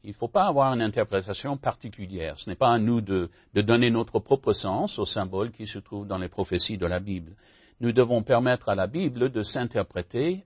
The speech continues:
elle-même. Et c'est ce que nous allons faire, euh, pendant cette étude. Ce passage des Écritures, des Écritures fait une remarque très importante et nous devons permettre à la Bible de s'interpréter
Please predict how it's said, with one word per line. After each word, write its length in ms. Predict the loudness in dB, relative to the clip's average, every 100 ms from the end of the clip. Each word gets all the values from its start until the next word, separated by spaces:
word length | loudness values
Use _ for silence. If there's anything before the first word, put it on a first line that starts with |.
| _
elle-même. 440 | 0 2 -2 -4 -14 _ _ _ _
Et 140 | -4 -2
c'est 180 | -2
ce 80 | -2
que 80 | 0
nous 180 | 0 2
allons 220 | 2 0
faire, 380 | 2 2 2 -2 _ _ _
euh, 80 | -4
pendant 360 | 0 2 2 0
cette 260 | 0 -2
étude. 440 | -4 -6 -10 -10 -16 _ _ _ _ -20 _ _ _ _ _
Ce 160 | 2 4
passage 500 | 6 4 4 2 4
des 200 | 2 2
Écritures, 560 | 2 2 2 2 0 -2 _ -6
des 420 | -4 2 2 2
Écritures 480 | 0 -2 0 0 2
fait 160 | 2
une 80 | 2
remarque 400 | 4 4 4 2
très 300 | 0 2 2
importante 640 | 0 0 -4 -2 -4 -4 -8 _ _ _
et 100 | -2
nous 140 | 0 4
devons 240 | 4 4
permettre 520 | 0 0 2 0 -2 -2
à 80 | 0
la 100 | 2
Bible 400 | 0 -4 -2 -4
de 120 | -2
s'interpréter 840 | 0 0 2 0 0 0 0 -2